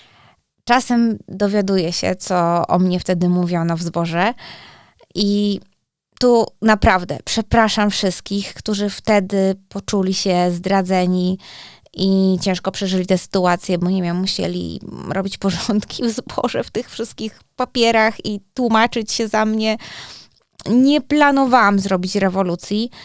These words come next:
Nie chciałam też nikogo, nikomu sprawiać kłopotu, ani nikogo obarczać kłopotami. Ja wtedy po prostu miałam taką złudną nadzieję, że ktokolwiek, ktokolwiek z tych dawnych znajomych być może zrozumie, co czułam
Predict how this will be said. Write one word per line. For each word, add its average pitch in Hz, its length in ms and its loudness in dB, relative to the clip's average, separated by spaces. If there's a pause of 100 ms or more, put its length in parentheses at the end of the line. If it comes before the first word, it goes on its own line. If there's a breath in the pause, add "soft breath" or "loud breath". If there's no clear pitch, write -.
(380 loud breath)
Nie 226 140 2
chciałam 262 300 2
też 247 160 -2
nikogo, 226 540 2
nikomu 226 300 2
sprawiać 220 380 -4
kłopotu, 214 640 -2
ani 214 260 2
nikogo 208 600 0
obarczać 240 640 2
kłopotami. 196 840 -2
Ja 262 120 2
wtedy 269 500 0
po 262 80 -2
prostu 254 320 -2
miałam 240 240 2
taką 226 320 -2
złudną 247 340 -2
nadzieję, 190 520 0 (640 loud breath)
że 240 320 2
ktokolwiek, 240 640 2
ktokolwiek 262 560 0
z - 40 -6
tych 233 140 -2
dawnych 226 400 4
znajomych 202 640 2 (140)
być 240 360 -2
może 202 400 2
zrozumie, 196 680 0
co - 140 -6
czułam 196 560 2